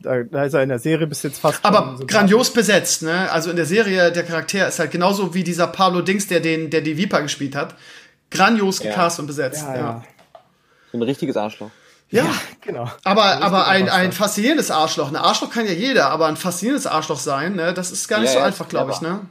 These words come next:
Speaker 2: Ja, also ich, da hat ja auch Game of Thrones wirklich geile Charaktere hervorgebracht. Ich sag nur Joffrey,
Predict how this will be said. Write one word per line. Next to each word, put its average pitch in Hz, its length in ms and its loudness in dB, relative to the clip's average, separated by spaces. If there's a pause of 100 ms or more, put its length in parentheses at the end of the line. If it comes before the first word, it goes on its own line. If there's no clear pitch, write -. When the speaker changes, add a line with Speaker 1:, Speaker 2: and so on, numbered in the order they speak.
Speaker 2:
Ja, 165 160 4
also 170 220 2
ich, 160 200 -6
da 180 420 2
hat 190 120 0
ja 196 80 4
auch 180 100 2
Game 196 140 2
of 180 120 0
Thrones 151 300 -2
wirklich 208 360 2
geile 175 260 2
Charaktere 180 380 0
hervorgebracht. 156 540 -2 (220)
Ich 156 120 -6
sag 196 120 2
nur 175 140 4
Joffrey, 185 540 0